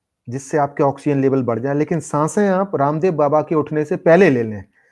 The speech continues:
क्योंकि रामदेव बाबा सुबह सुबह ऑक्सीजन खत्म कर देते हैं। कूल माइंड से बैठें थोड़ा, घबराएं नहीं, डरे नहीं। आपने जो पढ़ा है पूरी साल या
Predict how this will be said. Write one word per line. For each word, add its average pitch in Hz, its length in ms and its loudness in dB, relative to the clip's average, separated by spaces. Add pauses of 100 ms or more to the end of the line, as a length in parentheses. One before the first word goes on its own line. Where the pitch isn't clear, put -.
(200)
क्योंकि 143 200 -2
रामदेव 156 320 0
बाबा 160 340 2
सुबह 170 320 -2
सुबह 165 240 -2
ऑक्सीजन 156 380 -2
खत्म 139 260 -6
कर 117 140 -6
देते 104 260 -12
हैं। 92 140 -20 (1700)
कूल 294 240 6
माइंड 202 280 2
से 175 160 -4
बैठें 139 420 -4
थोड़ा, 165 260 -6 (960)
घबराएं 147 440 -2
नहीं, 233 240 -4 (100)
डरे 151 240 2
नहीं। 196 240 -6 (720)
आपने 147 300 -2
जो 165 120 -4
पढ़ा 156 340 0
है 208 140 0
पूरी 156 240 -2
साल 104 360 -8 (220)
या 143 240 -2